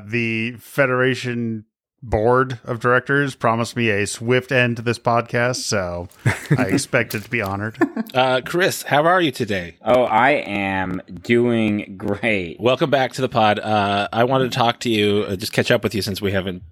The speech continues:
Speaker 3: uh, podcasted
Speaker 4: Yeah,
Speaker 3: in a while.
Speaker 4: yeah.
Speaker 3: Uh, based on your, your Facebook feed, you're
Speaker 4: Uh-huh.
Speaker 3: running up and down a lot of stairs.
Speaker 4: I, I love a good stare.
Speaker 3: Do you
Speaker 4: I love
Speaker 3: count?
Speaker 4: a good stare.
Speaker 3: Do you have, have any idea what, how many stairs you've been up and down?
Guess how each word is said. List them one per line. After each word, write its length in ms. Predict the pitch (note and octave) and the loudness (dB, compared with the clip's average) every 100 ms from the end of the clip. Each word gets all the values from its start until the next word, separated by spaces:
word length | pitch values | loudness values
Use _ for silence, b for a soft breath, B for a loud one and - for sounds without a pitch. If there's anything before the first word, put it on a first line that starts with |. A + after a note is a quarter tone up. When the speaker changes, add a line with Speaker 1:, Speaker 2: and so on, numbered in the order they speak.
| _ | _
Speaker 3:
uh, 140 | G2+ | -6
podcasted 400 | - G2+ - F2+ | -2 -4 0 -2
Speaker 4:
Yeah, 160 | D#3 A3+ | 0 0
Speaker 3:
in 60 | E2+ | -2
a 60 | |
while. 480 | E2+ F3 F3 F2+ G#2 - | -2 0 0 -2 -8 -6
Speaker 4:
yeah. 40 | |
Speaker 3:
Uh, 300 | G2 D2 D2+ - | -4 -4 -10 -4
based 240 | A2 A2 B2+ | 0 2 2
on 100 | B2 | 2
your, 380 | B2+ A#2+ A#2 - _ _ _ | 4 4 2 -2 _ _ _
your 100 | G2+ | -2
Facebook 380 | B2+ B2 A#2 - | 0 0 -2 -6
feed, 360 | G2+ F#2 F#2 | -2 -2 0
you're 180 | G2 G2+ | 0 0
Speaker 4:
Uh-huh. 200 | - - - | -6 -18 -8
Speaker 3:
running 240 | G#2+ A2+ C3 | 0 2 2
up 100 | C3 | 2
and 60 | |
down 160 | B2+ G#2+ | 0 0
a 40 | |
lot 360 | F2+ F2+ G2 A2+ | -2 -2 0 0
of 100 | D3 | 0
stairs. 720 | - C#3+ A2+ F2+ A#2 - - _ _ | 0 0 0 -2 -4 -8 -14 _ _
Speaker 4:
I, 140 | G2+ A#2 - | 2 2 2
I 100 | - | 0
love 240 | G#2 A2 A#2 | 4 4 2
a 40 | |
good 180 | A#2+ A2+ | -2 -4
stare. 600 | - C3+ C#3+ G2 D2+ - - F#2 | 0 2 4 4 0 -8 -2 0
Speaker 3:
Do 60 | |
you 80 | C3+ | 2
Speaker 4:
I 60 | F2 | 2
love 40 | |
Speaker 3:
count? 240 | F#2 E3 G#2 | 2 2 2
Speaker 4:
a 100 | G2 | 0
good 260 | G2+ G2+ | 0 -2
stare. 400 | F2+ - F2 C#2+ B1 | -4 -6 -6 -8 -4
Speaker 3:
Do 60 | C3+ | 0
you 40 | |
have, 120 | C#3+ | 2
have 240 | C#3+ B2+ A#2+ | 2 0 0
any 100 | B2+ | -2
idea 320 | A#2+ B2+ B2+ | 0 0 0
what, 160 | B2 - _ | -2 -6 _
how 120 | - B2 | -6 -4
many 100 | A2 | -4
stairs 480 | - A2+ A#2 A#2+ | -4 -2 -2 -4
you've 140 | A#2 A2+ | -8 -6
been 160 | A2+ | -4
up 120 | A2+ A#2+ | -4 -4
and 80 | |
down? 200 | A2+ A#2 | -4 -6